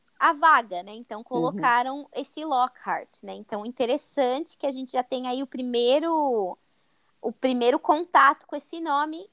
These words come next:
Speaker 1: que até então era estranho pra gente, né? Então, ele parece ser um autor, então deve dominar bem ali a, a, o mundo, né, mágico das, da, da, de pragas e afins, né? Que é o,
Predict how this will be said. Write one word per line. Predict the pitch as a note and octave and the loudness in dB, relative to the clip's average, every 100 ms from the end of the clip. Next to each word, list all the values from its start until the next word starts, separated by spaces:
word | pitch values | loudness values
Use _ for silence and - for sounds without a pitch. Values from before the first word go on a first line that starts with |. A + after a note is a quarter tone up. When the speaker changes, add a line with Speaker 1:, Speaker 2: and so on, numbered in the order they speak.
| _ | _
Speaker 1:
que | C#4 | -4
até | B3+ B3+ | -4 -2
então | A3+ C4 C4 A#3+ | -8 -6 -6 -6
era | B3+ | -6
estranho | F4 - C4+ C#4 D#4 | -8 -6 -6 -6 -8
pra | E4 G4+ | -6 -6
gente, | C4 F#3+ F#3+ - | -6 -14 -16 -20
né? | G3+ | -18
Então, | G#3 - G#3 | -18 -14 -10
ele | A3 | -8
parece | - B3 A#3 A3 - | 2 4 4 2 -2
ser | - A#3+ | -8 -4
um | B3 | 2
autor, | C#4 - C4 A#3+ C#4 | 2 2 0 2 2
então | A3 - G#3 B3 A#3 | -2 -14 -14 -12 -6
deve | G#3+ A#3 | -6 -6
dominar | A3 A#3+ B3 A#3 B3+ | -6 -6 -4 -2 -2
bem | A3+ A#3 B3 | 0 -2 -4
ali | A#3+ G#3 G#3+ | -10 -10 -6
a, | A3+ G#3+ F3+ C3+ - _ _ _ _ _ _ | -2 -2 -2 -6 -14 _ _ _ _ _ _
a, | F#3+ F#3+ F3+ D#3+ C#3 A2 - | 4 4 4 0 -2 -8 -14
o | A3 | -14
mundo, | A3 G#3+ B3 G3 F#3+ | -10 -8 -8 -6 -4
né, | G#3 A3 | -4 -4
mágico | F#3+ G3 G#3 G3 G3 F#3+ | 0 2 2 0 -14 -6
das, | F#3 F#3+ - | -4 -4 -6
da, | F#3+ F3+ F3 | 0 0 0
da, | F3+ F#3+ | -10 -10
de | F#3 | -16
pragas | - F#3 E3 A3+ A3 F#3 F#3+ | -2 4 6 6 4 -2 -8
e | F#3 | -10
afins, | G#3 - F#3+ F3 F#3 | -10 -14 -20 -18 -14
né? | F#3 | -14
Que | _ F#3 | _ -6
é | E3+ E3+ | -4 -4
o, | E3 | -6